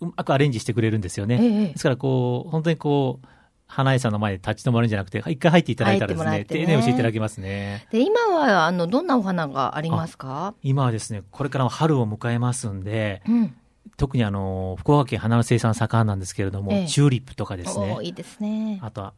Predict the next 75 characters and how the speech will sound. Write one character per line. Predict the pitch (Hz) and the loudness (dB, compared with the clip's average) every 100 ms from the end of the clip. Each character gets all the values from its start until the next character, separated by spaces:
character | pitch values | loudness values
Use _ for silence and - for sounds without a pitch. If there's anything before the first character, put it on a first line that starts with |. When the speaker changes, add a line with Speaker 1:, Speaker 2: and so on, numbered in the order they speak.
| - | -8
Speaker 1:
ラ | 113 | -2
ナ | 110 123 | 2 2
ン | 131 | 2
キ | 135 | 0
ュ | |
ラ | 117 95 | 0 -2
ス | - | -4
と | |
か、 | 104 - | -4 -2
Speaker 2:
あ、 | |
綺 | 104 | 0
麗 | |
で | 113 | 2
す | |
よ | 113 | 4
ね、 | 113 107 | 2 2
Speaker 1:
ア | |
ネ | 101 | 0
モ | |
ネ。 | |
Speaker 2:
華 | 349 349 | -4 -4
や | 339 | -6
か | 285 269 | -6 -4
で | 262 | 0
ね。 | 254 | 2
Speaker 1:
こ | 262 | 2
う | |
い | 269 | 2
っ | |
た | 151 | 2
あ | 139 | 2
の、 | 135 131 131 | 2 2 0
い | 143 | -2
ろ | 156 | -4
ん | 156 165 | -4 -2
な | 165 - | -2 -2
色 | 147 143 | -2 0
と | 139 | 2
り | 139 | 2
ど | |
り | 127 | 2
の | 107 | 0
花 | 107 110 | -2 -2
が | 98 92 85 - _ _ - | -2 -4 -6 -10 _ _ -18
春 | - 113 | -4 -2
を | 98 | -2
飾 | - 101 101 | -6 -4 -4
る | 98 | -4
と | 98 | -8
い | |
う | |
こ | 104 | -10
と | 92 | -14
で | 85 | -2
す | 233 | 2
ね。 | 269 214 | 2 2
Speaker 2:
う | |
ん | 254 | 0
う | |
ん。 | 214 - | 0 -2
Speaker 1:
あ | 117 | -4
の、 | 98 95 92 - | -2 -6 -8 -10
使 | - 110 | -6 -4
わ | |
れ | 95 | -4
て | 95 | -8
ま | 92 | -8
す | - | -8
ね。 | 98 101 101 - - _ | -8 -8 -10 -18 -20 _
Speaker 2:
わ | 156 | -12
か | |
り | 156 | -10
ま | 160 165 | -8 -10
し | - | -10
た。 | 156 147 | -8 -8